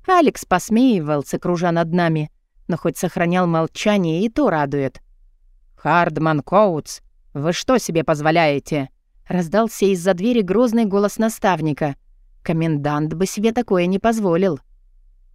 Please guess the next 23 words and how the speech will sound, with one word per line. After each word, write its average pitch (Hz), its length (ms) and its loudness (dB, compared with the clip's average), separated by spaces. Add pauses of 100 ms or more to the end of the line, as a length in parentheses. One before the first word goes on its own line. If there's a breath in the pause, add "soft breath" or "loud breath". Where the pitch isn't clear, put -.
"Кто - 360 0
наказание 175 680 2
отрабатывать 165 600 0
будет? 160 420 0 (140)
За 147 240 0
уборку, 208 540 2
живо! 156 440 0 (380)
Останетесь 190 680 0
без 185 200 2
завтрака, 196 600 0
раз 151 160 -4
проспали!" 143 680 -4 (520)
Тей 240 220 0
резко 226 280 0
соскочил 190 580 -2
с - 100 -10
меня 165 260 0
и, 151 80 0
оказавшись 175 580 -2
на 165 100 -2
ногах, 160 360 -2
протянул 170 460 -2
руку. 143 380 -6